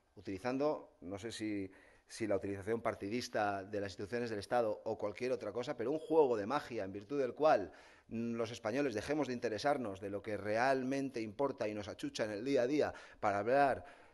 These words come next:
de un señor que fue asesinado hace ochenta años, enterrado allí, y que hablemos de esto en lugar de hablar de lo verdaderamente importante, que yo, a mí lo que me gustaría es no contribuir a este, a este juego de,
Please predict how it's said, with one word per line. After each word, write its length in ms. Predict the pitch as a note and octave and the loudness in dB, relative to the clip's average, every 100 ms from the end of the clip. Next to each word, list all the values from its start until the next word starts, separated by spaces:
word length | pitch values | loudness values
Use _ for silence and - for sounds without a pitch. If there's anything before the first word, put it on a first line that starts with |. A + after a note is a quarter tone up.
| _ | _
de 120 | - B2 | -4 -2
un 40 | |
señor 300 | B2+ C3+ C3+ | 0 2 2
que 100 | A2 | 0
fue 180 | - B2 | 0 0
asesinado 440 | - B2 C3+ C3 | 0 -2 0 2
hace 140 | B2 A#2 | 2 0
ochenta 680 | - D3 D3 C#3 B2 A2+ B2+ | 2 2 4 0 0 2 4
años, 540 | B2+ G#2 F#2+ - - - - _ | 2 -2 -6 -10 -16 -20 -20 _
enterrado 840 | A2+ A2 A2+ - G#2+ A#2+ C#3 C3+ | -4 -2 -4 -2 0 6 6 8
allí, 460 | B2 B2 D3+ C3+ A#2+ | 4 4 2 2 -2
y 60 | A#2+ | 0
que 160 | A#2 | 2
hablemos 380 | A2 C3+ C#3+ G#2+ | 4 4 2 2
de 180 | A#2 D#3 | 4 4
esto 280 | - C#3 A#2 | 4 2 2
en 60 | |
lugar 300 | A2+ A#2+ D#3 | 4 6 6
de 60 | C3 | 4
hablar 360 | A#2 D3+ C#3 | 4 6 6
de 100 | A2 | 4
lo 120 | G#2+ G#2 | -2 0
verdaderamente 440 | G#2+ G#2+ C3 C#3+ | 0 2 2 0
importante, 680 | B2 A2+ G#2 C3+ D#3+ A3 - - - - - - _ | -2 -2 0 -2 0 -4 -6 -14 -20 -20 -20 -20 _
que 160 | - A2 | 0 2
yo, 380 | A#2 D3 F#3 - | 4 4 4 0
a 80 | G#2+ | -2
mí 140 | C3+ | 0
lo 80 | E3+ | 0
que 80 | C3 | 0
me 80 | A2+ | -2
gustaría 320 | G2 G#2+ D3 | -2 -2 -2
es 100 | D3+ | -2
no 180 | A#2 D#3 | -4 -2
contribuir 720 | C#3+ A#2+ G#2 F#2+ D3 F#3 - _ - - _ | -2 -2 -4 0 0 -2 -10 _ -20 -20 _
a 160 | G2 G#2+ | -2 -2
este, 760 | B2 - D3+ B2+ G#2 F#2+ E2+ - | -4 2 4 4 2 0 -4 -4
a 100 | A2 | -6
este 180 | - C3+ | -2 -4
juego 460 | - F3 D3+ A2 | 2 4 6 4
de, 380 | G2 G2 F2 | 0 -2 -6